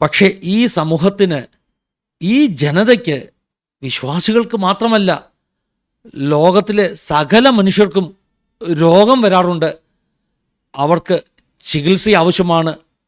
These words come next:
പ്രാർത്ഥന എപ്പോഴും നാം കൊടുക്കുന്നു. പക്ഷേ അതോടൊപ്പം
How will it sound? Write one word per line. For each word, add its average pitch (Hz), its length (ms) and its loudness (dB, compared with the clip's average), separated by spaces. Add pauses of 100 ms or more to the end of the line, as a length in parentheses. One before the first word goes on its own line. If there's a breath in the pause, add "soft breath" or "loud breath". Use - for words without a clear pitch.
(600)
പ്രാർത്ഥന 208 640 0 (120)
എപ്പോഴും 294 480 4
നാം 240 180 2
കൊടുക്കുന്നു. 180 560 0 (720)
പക്ഷേ 147 200 0
അതോടൊപ്പം 170 680 0